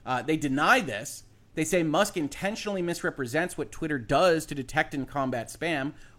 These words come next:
all of which is well known to the Musk parties. And as Twitter has explained repeatedly and in detail to the Musk parties and summarized publicly,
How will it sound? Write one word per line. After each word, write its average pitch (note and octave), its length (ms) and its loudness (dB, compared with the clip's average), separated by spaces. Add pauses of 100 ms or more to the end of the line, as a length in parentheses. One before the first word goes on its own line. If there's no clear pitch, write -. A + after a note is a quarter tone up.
all A3 260 8
of F3+ 120 6
which F#3+ 180 2
is D3 120 -2
well D#3 220 6
known D#3 280 4
to D3 60 0
the C#3 60 0
Musk C3 280 -4
parties. D#3+ 500 -2 (380)
And F3 100 2
as E3 100 2
Twitter G#3+ 220 2
has F3+ 160 4
explained G3 720 -4
repeatedly F3 800 0
and E3 100 0
in E3 80 4
detail F#3+ 440 0
to D#4+ 200 0
the D#4+ 100 0
Musk D3 240 -2
parties A#2+ 360 -2
and C#3+ 180 -4
summarized F3+ 540 0
publicly, A3+ 680 -2